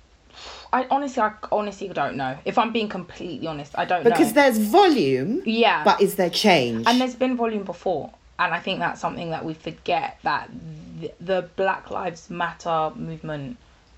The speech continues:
Speaker 1: that's taken place over, I'd say, like, the past six or seven years, like, it's kind of something that branched off of other movements that predated it. And I think, you know, in terms of volume and mainstreamness, which isn't a word, like, it definitely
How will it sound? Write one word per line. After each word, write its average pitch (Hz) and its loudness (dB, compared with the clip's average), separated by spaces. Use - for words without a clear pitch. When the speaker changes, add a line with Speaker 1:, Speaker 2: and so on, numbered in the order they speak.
Speaker 1:
that's 165 -10
taken 165 -8
place 160 -10
over, 156 -6
I'd 147 -6
say, 151 -10
like, - -12
the 160 -14
past 156 -8
six - -10
or 156 -10
seven 151 -8
years, 151 -8
like, 143 -4
it's - -12
kind 185 -2
of 170 -6
something 180 -6
that 156 -8
branched 170 -4
off 165 -4
of 165 -2
other 190 0
movements 143 -12
that - -10
predated 143 -10
it. 117 -10
And 156 -10
I 151 -10
think, 147 -14
you 165 -14
know, 156 -8
in 123 -10
terms 165 -10
of 151 -14
volume 160 -6
and 151 -8
mainstreamness, 151 -10
which 147 -12
isn't 156 -12
a 147 -10
word, 143 -4
like, 131 -8
it - -6
definitely 160 -6